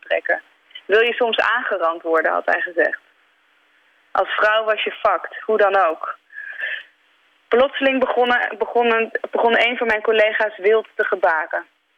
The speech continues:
"Daar," zei hij, "ik zie er eentje." Ik keek in de richting van zijn wijsvinger. Een eindje verderop lag een vrouw op haar zij, met een hoofddoek en een lange rok. Van dichterbij zag ik dat ze sliep. Heel rustig ging haar bo-, borstkas op en neer,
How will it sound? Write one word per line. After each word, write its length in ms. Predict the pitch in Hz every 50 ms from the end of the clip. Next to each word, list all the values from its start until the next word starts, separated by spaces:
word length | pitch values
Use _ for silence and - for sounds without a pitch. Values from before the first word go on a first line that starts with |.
| _ _ _ -
"Daar," 480 | 185 170 233 226 226 - 262 208 202 -
zei 200 | - 175 170 170
hij, 220 | 170 180 180 175 -
"ik 120 | - -
zie 260 | - - 311 320 277
er 80 | 208 196
eentje." 400 | 175 170 170 - - 160 160 165 _ _ _ _ _ _ _ _ _ _ _ _ _ _ _ _ -
Ik 140 | 190 190 -
keek 240 | - 208 220 220
in 100 | 220 220
de 80 | 208 190
richting 320 | 180 196 208 - - 214
van 140 | - 220 202
zijn 180 | 208 202 196 190
wijsvinger. 720 | 185 185 180 170 170 - - - 165 165 160 165 170 - _ _ - - - - -
Een 120 | - 175 170
eindje 300 | - 202 220 226 - 233
verderop 420 | - 226 208 202 196 202 208 208
lag 180 | 220 208 208 -
een 120 | 214 202
vrouw 300 | - 202 196 196 202 202
op 100 | 196 196
haar 180 | 202 196 190 190 -
zij, 260 | 190 170 165 170 175
met 180 | 175 - - -
een 120 | 196 196
hoofddoek 460 | 190 190 185 196 196 - - 214 -
en 120 | - 196 190
een 100 | 185 185
lange 240 | 180 180 180 190 185
rok. 400 | 165 170 160 - - - - - _ _ - - - - - -
Van 220 | - - 226 220 233
dichterbij 560 | 233 247 - - 220 196 196 190 190 196 202 -
zag 180 | 208 202 196
ik 140 | 208 208 -
dat 160 | - 196 190 -
ze 60 | -
sliep. 380 | 196 - - 190 175 175 - -
Heel 280 | - 190 202 220 214 180
rustig 420 | 190 185 - - - - - -
ging 140 | - 185 185
haar 140 | 180 180 170
bo-, 260 | 175 190 196 202 190
borstkas 500 | 180 202 208 202 - - 196 185 185 -
op 180 | - 202 - -
en 160 | 196 190 185
neer, 320 | 175 165 160 160 170 165